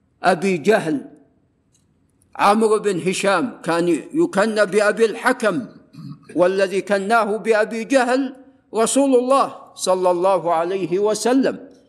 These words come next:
كان سيد من سادات قريش في الجاهلية. وانظروا إلى أبي سفيان، صخر بن حرب، وكان أيضًا سيدًا من ساداتهم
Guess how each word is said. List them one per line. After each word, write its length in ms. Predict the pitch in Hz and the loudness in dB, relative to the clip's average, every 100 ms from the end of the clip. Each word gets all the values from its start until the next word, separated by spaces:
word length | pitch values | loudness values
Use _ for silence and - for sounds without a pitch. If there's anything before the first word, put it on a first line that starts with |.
| _ _ - | _ _ 0
كان 300 | 202 240 233 | 2 4 2
سيد 480 | - 262 302 233 180 | 2 0 2 -2 -2
من 140 | 185 | -4
سادات 520 | 170 202 202 247 247 | 0 0 2 0 0
قريش 520 | 247 247 247 285 220 - - _ _ | -2 2 4 2 0 -8 -18 _ _
في 80 | 196 | -4
الجاهلية. 920 | 185 233 214 226 277 302 185 - - _ _ _ _ _ _ _ _ _ | 2 2 2 0 2 2 0 -4 -20 _ _ _ _ _ _ _ _ _
وانظروا 640 | 170 220 262 233 262 262 254 | 0 2 2 2 2 2 0
إلى 180 | 247 | 0
أبي 340 | 240 233 240 233 | 2 0 -2 -4
سفيان، 600 | - 202 202 208 165 - | -4 -2 0 0 0 -6
صخر 440 | - 233 220 208 214 | -4 0 0 -2 -2
بن 240 | 202 165 | -2 -4
حرب، 420 | - 202 156 - - _ _ _ _ _ | -2 -2 -2 -10 -20 _ _ _ _ _
وكان 500 | 151 180 180 214 220 | -2 -2 0 0 0
أيضًا 440 | 208 202 233 226 220 | -2 -2 -2 -2 -4
سيدًا 800 | - 214 240 233 233 247 240 - | -2 -2 -2 -2 0 0 -2 -6
من 200 | 170 185 | -2 0
ساداتهم 1120 | 170 202 185 156 202 - 151 139 190 151 - | 0 0 0 0 0 0 -2 -2 -2 -2 -6